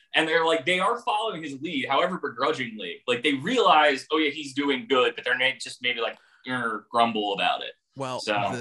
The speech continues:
Speaker 2: the, the nickname of Batman, or one of them, is World's Greatest Detective, but is he? <laughs> I mean, may-,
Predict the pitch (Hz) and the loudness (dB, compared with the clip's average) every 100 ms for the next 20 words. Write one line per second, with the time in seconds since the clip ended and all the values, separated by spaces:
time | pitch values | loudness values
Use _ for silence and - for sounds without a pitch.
0 | - - 120 117 131 131 160 - 160 139 | -10 -12 -12 -4 -4 0 -2 -2 -4 -2
1 | 120 110 107 - - 110 104 101 95 - | 0 -2 -4 -6 2 4 4 0 -4 2
2 | 120 - 101 98 92 92 113 139 104 98 | 2 2 -4 -2 0 2 4 6 6 6
3 | 101 95 101 113 104 113 101 98 - 90 | 4 4 6 4 4 4 4 4 -2 -2
4 | 107 - 92 82 - _ _ _ _ - | 0 2 0 -2 -8 _ _ _ _ 2
5 | 135 123 113 _ _ _ _ _ _ _ | 6 8 6 _ _ _ _ _ _ _
6 | - 117 127 147 - 190 233 240 170 453 | -2 4 6 6 2 2 4 8 8 8
7 | - - 175 170 170 160 190 185 156 196 | 4 2 4 6 6 6 4 4 2 2